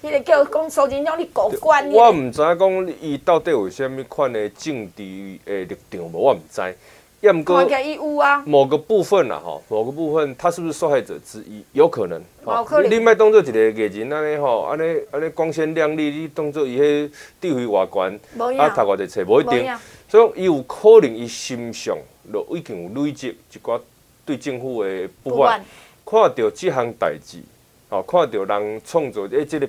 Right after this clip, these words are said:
Speaker 2: 标语还是啥？哦，就对咧传，
Speaker 1: 在咧传。
Speaker 2: 对咧讲，嘿啊。因为重点是讲，这即件代志，互我回想，拢阮二零一八年选举诶迄个过程来讲，铺天盖地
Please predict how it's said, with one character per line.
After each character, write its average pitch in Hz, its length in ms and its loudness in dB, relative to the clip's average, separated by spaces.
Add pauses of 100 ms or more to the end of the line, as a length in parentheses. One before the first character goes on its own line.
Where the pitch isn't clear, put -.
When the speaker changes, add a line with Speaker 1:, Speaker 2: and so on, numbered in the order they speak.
Speaker 2:
标 151 300 2
语 87 180 -16
还 85 80 -12
是 85 100 -18
啥？ - 220 -6 (160)
哦， 82 220 -6
就 82 80 -16
对 143 180 -2
咧 143 100 0
传， 254 260 -8
Speaker 1:
在 - 60 -
咧 247 40 -4
传。 196 240 -6
Speaker 2:
对 151 100 2
咧 139 160 0
讲， 143 160 4 (380)
嘿 92 100 -8
啊。 87 160 -6
因 208 80 2
为 214 160 4
重 135 220 -2
点 196 120 0
是 135 80 -2
讲， 165 220 0
这 196 220 4 (100)
即 190 120 -12
件 135 220 -2
代 101 140 -4
志， 95 180 -12
互 90 100 -6
我 139 140 0
回 123 160 -6
想， 143 240 -6
拢 139 400 -8
阮 147 140 -6
二 147 60 -10
零 113 260 -14 (180)
一 - 60 -10
八 131 140 -6
年 98 120 -10 (640)
选 147 320 -2
举 139 240 -4
诶 123 60 -6
迄 131 80 -6 (380)
个 - 40 -18 (140)
过 143 140 0
程 80 240 -14
来 73 100 -16
讲， 120 220 -4 (760)
铺 196 180 -2
天 180 240 -6
盖 175 200 -6
地 170 200 -12